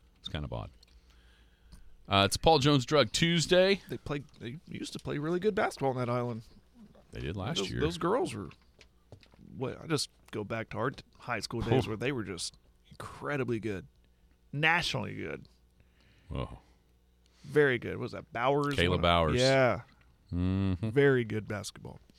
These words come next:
Speaker 1: Yeah. All she did was go to Texas. I believe they won. What, they won it in two thousand, maybe? Two thousand and one?
Speaker 2: Can't remember.
Speaker 1: Shoot,
Speaker 2: Yeah.
Speaker 1: they just won it a couple years ago.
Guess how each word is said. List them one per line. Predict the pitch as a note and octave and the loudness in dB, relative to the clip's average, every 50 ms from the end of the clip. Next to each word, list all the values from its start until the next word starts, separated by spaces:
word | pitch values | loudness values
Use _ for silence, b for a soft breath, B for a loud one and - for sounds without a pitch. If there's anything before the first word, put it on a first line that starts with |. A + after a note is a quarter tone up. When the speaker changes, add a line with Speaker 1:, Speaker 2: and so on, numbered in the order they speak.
| b b b b b b b b b b _ _ _ _ _ _ _ _ _ _ _ _ - | b b b b b b b b b b _ _ _ _ _ _ _ _ _ _ _ _ -12
Speaker 1:
Yeah. | - B1+ G#1+ - - _ _ - | -10 -8 -8 -10 -12 _ _ -12
All | D2+ C#2+ | -10 -8
she | - - C#2 | -8 -6 -6
did | C#2+ C2 C2 | -6 -6 -8
was | C2 | -8
go | - - C2 | -10 -8 -8
to | B1+ B1 | -10 -10
Texas. | - - C2+ C2+ - - - - | -8 -8 -10 -10 -8 -8 -10 -8
I | - | -6
believe | - A#2+ B2 | -6 -4 -4
they | C3 A2 | -4 -4
won. | G#2+ G2+ G2+ G2 F#2+ - | -4 -4 -4 -4 -4 -6
What, | G#2+ A#2 A#2+ | -8 -6 -6
they | G#2 | -4
won | F2+ F2+ F2 | -4 -4 -2
it | D#2 C#2+ C#2 | -2 -4 -4
in | C#2 C2+ - | -4 -6 -6
two | - - G#2+ | -6 -6 -6
thousand, | - - G2 F2+ G2 A#2 A#2 A#2+ A#2 A#2+ | -6 -6 -6 -6 -4 -4 -4 -4 -4 -4
maybe? | A#2+ B2 B2+ C3 A#2+ - _ _ _ _ _ _ _ - _ _ _ _ _ _ _ _ _ _ _ _ | -4 -4 -6 -8 -8 -10 _ _ _ _ _ _ _ -20 _ _ _ _ _ _ _ _ _ _ _ _
Two | - - - | -20 -14 -8
thousand | - G2 G#2 G#2 G2+ F#2+ | -6 -6 -4 -4 -4 -4
and | F2+ E2 | -4 -4
one? | F#2 G#2 A2+ A#2+ - - | -4 -4 -4 -6 -8 -10
Speaker 2:
Can't | - - - | -14 -16 -14
remember. | - G2 G2 G2+ A#2+ - _ _ _ _ _ _ _ b b b b b b b b b b b b b b b b b b b b b b b b b _ _ _ _ _ _ _ - | -14 -12 -12 -14 -16 -18 _ _ _ _ _ _ _ b b b b b b b b b b b b b b b b b b b b b b b b b _ _ _ _ _ _ _ -12
Speaker 1:
Shoot, | - - A#2 | -4 2 4
Speaker 2:
Yeah. | B2+ B2 F3 | 6 6 6
Speaker 1:
they | D3 | 4
just | C3+ C3+ - E3+ | 0 -2 0 0
won | E3+ F3 | 0 0
it | F3+ - _ _ _ _ _ _ _ - | 0 -2 _ _ _ _ _ _ _ -2
a | |
couple | - - - A#3 G#3 | 0 0 0 -2 -4
years | A3+ B3 - - | -6 -6 -6 -8
ago. | - - - - | -10 -10 -12 -12